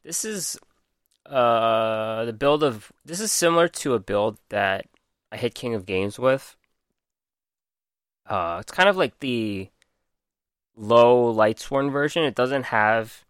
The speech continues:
Solar Recharge. It doesn't have Raiden. It doesn't have, um,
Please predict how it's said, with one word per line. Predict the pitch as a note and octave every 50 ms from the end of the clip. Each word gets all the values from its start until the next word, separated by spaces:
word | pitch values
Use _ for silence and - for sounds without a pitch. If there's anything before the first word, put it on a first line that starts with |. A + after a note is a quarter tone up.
| _ _ _ _ _ _ _ _
Solar | _ _ - - A#2 A#2 A#2 A2+ A2
Recharge. | G#2+ G#2+ A2 A2 - - - B2 B2 C3 B2+ - - - _
It | A#2 A2
doesn't | A#2 A#2 A2+ A#2 A2 - G#2
have | G#2+ A2 G#2+ G#2+ G#2 G#2 G#2 G#2 G2+ G2 - - _ -
Raiden. | G2+ A2 A2 A2+ A2+ A2+ A#2 A2+ A2+
It | A2 G#2 -
doesn't | A2 G2+ G2+ G#2+ G2+ G2+
have, | G#2 G2 G2+ G2+ G2 F#2+ F#2+ F#2
um, | F2 E2+ E2+ E2+ E2+ E2+ E2+ E2+ F2 F2+ F2+